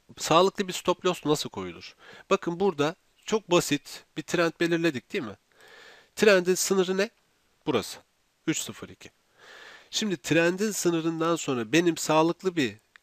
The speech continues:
yani burayı aşarsa nereye gidebileceğini görmek için destek direnç çalışması yapmam gerekiyor. Ve genel olarak, yoğun olarak ne olduğunu görüyorum burada.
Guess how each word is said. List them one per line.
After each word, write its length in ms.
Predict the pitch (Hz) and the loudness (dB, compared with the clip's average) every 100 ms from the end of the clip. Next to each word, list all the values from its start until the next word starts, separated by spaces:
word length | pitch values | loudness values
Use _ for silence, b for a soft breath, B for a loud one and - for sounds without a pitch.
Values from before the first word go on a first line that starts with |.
| - | -4
yani 340 | 131 127 127 | -2 -2 -2
burayı 300 | 170 196 190 | 4 6 6
aşarsa 640 | 127 - 196 196 170 127 98 | 4 2 6 4 4 -2 -4
nereye 420 | 101 127 202 196 | -2 2 4 4
gidebileceğini 640 | 156 151 143 135 143 139 | 2 -2 -4 -2 0 0
görmek 360 | 143 170 165 139 | 2 0 0 -4
için 260 | - 214 | -6 -4
destek 420 | 185 170 - 175 - | -2 -2 -2 -4 0
direnç 240 | 170 175 | 2 2
çalışması 560 | - 120 - 107 - 110 | 0 -4 -4 -8 -10 -8
yapmam 360 | 98 101 95 | -8 -10 -12
gerekiyor. 440 | 92 92 - 147 185 | -12 -14 -12 -8 -6
Ve 60 | |
genel 360 | 190 190 220 226 | 2 4 6 4
olarak, 460 | 165 110 104 - | 2 0 -6 -6
yoğun 260 | 160 196 190 | 2 4 4
olarak 420 | 151 135 143 151 | 2 0 -4 -2
ne 80 | 180 | 2
olduğunu 400 | 190 160 131 110 | 2 2 -2 -4
görüyorum 480 | 107 104 104 104 107 | -4 -4 -4 -6 -10
burada. 280 | 127 190 | -4 -4